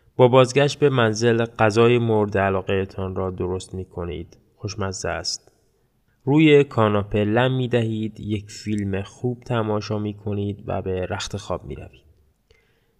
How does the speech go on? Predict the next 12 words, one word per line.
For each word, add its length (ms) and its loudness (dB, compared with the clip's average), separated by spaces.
در 220 4
فلوریدا 680 4
هم 220 2
همین 380 0
وضع 320 -8
است. 320 -14
از 180 0
خانه 280 2
راه 200 2
می‌افتید، 600 -2
در 180 2
ترافیک 480 -4